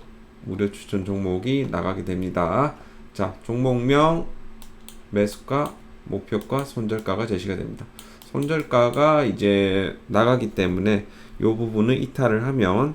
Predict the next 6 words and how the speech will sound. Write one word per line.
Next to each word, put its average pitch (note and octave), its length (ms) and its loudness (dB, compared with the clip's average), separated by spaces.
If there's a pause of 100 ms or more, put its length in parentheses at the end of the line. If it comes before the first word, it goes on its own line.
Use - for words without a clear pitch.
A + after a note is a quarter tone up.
(120)
어, F2 280 -4
손절 G#2+ 440 0
처리를 A2 540 0 (240)
해주시면 G#2+ 540 -2
되겠습니다. G2 800 -2 (760)
자, B2+ 280 0